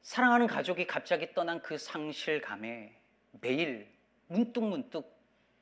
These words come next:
눈물이 흐르는데, 그 상황에서 내 형제들아, 너희가 여러 가지 시험을 당하거든 온전히 기쁘게 여기라는 말씀에 아멘 할 사람이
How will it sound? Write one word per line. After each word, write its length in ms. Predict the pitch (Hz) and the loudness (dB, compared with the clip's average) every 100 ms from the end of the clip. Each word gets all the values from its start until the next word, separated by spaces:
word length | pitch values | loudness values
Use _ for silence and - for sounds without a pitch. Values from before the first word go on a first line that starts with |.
| - | -6
눈물이 320 | 123 117 120 | -4 -4 -6
흐르는데, 680 | - - 156 101 85 - - _ _ _ _ _ _ _ _ _ _ _ | -8 -8 -10 -10 -16 -20 -20 _ _ _ _ _ _ _ _ _ _ _
그 100 | - | -6
상황에서 680 | 127 147 135 110 98 - - _ _ _ _ | -2 0 -2 -2 -12 -18 -20 _ _ _ _
내 140 | 135 127 | 0 2
형제들아, 600 | 143 135 - 110 - - - _ _ _ _ | 0 -2 -4 -10 -12 -20 -20 _ _ _ _
너희가 420 | - 127 131 131 131 | 0 2 4 4 6
여러 280 | 127 156 | 6 8
가지 200 | 156 160 | 8 6
시험을 440 | 151 - 180 170 160 | 4 2 4 4 2
당하거든 500 | 156 160 156 160 160 - - - | 2 2 2 -2 -4 -8 -18 2
온전히 680 | 165 185 190 180 170 175 - | 6 6 6 4 2 0 0
기쁘게 680 | - - - - 247 247 160 | 2 2 0 -4 2 4 4
여기라는 480 | 113 127 135 131 | 0 -2 0 -2
말씀에 760 | 117 98 - - 147 113 110 101 - - - | -4 -8 -10 -10 -8 -10 -14 -16 -20 -16 -4
아멘 920 | - - 202 156 226 196 123 107 - _ _ _ _ _ _ _ | 2 4 4 8 8 8 2 -6 -14 _ _ _ _ _ _ _
할 200 | - - | -14 -10
사람이 680 | 151 - 127 107 120 107 107 | -8 -10 -10 -14 -14 -16 -18